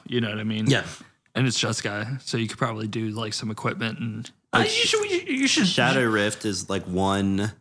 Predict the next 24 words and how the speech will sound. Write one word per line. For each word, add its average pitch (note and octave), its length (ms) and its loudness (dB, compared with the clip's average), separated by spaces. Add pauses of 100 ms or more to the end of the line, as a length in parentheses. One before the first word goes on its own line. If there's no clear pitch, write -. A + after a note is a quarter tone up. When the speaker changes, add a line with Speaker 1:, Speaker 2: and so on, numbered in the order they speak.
(480)
Speaker 2:
It's, - 100 2
like, A2 100 2
one F#2+ 280 4
blue, G2 240 4
target F#2+ 320 0
creature F#2 240 -2
can't F#2+ 200 0
be E2+ 100 0
blocked E2+ 300 0
this F2 140 -2
turn E2+ 380 0
and D#2+ 140 2
Speaker 1:
Yeah. C#3+ 40 2
Speaker 2:
draw E2 200 0
a - 20 0
card. D#2+ 340 -2
So - 100 -4
it's E2+ 140 -2
a E2 40 -4
cantrip D#2 440 -6
that D2+ 160 -4
just - 200 -6
says D#2 260 -2
he - 80 -18